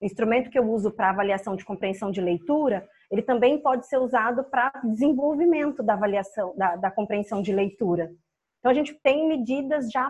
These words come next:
propostas de intervenção que o próprio professor, de repente, pode fazer pra melhorar o, o, o, o aluno, né,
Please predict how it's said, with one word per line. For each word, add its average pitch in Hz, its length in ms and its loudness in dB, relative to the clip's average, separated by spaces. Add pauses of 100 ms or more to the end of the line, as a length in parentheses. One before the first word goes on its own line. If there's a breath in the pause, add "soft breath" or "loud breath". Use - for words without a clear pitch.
propostas 269 760 2
de 233 80 -2
intervenção 269 840 -2
que 339 80 -6
o 311 60 0
próprio 349 500 2
professor, 269 500 0
de 233 120 4
repente, 240 560 0
pode 226 340 0
fazer 214 360 0
pra 302 120 -4
melhorar 330 580 0
o, 320 280 -8
o, 285 160 -4 (380)
o, - 160 -10 (240)
o 226 100 2
aluno, 254 560 0 (200)
né, 240 320 -6